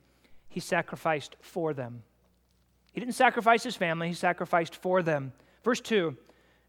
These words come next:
Job chap-, Job chapter one, "And there were born unto him seven sons and three daughters."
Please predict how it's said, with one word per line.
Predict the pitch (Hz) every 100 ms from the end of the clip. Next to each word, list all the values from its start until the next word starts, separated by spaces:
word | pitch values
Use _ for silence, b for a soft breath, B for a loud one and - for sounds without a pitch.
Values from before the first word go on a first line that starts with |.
| -
Job | 190 185
chap-, | 196 185
Job | 170 190 180
chapter | 196 185 190
one, | 180 175
"And | 196
there | 226
were | 220
born | 185 226 240
unto | 226 220
him | 226
seven | 214 254 254 254
sons | - 196 214 226 190
and | 185
three | - 254
daughters." | 233 208 180 139 117 -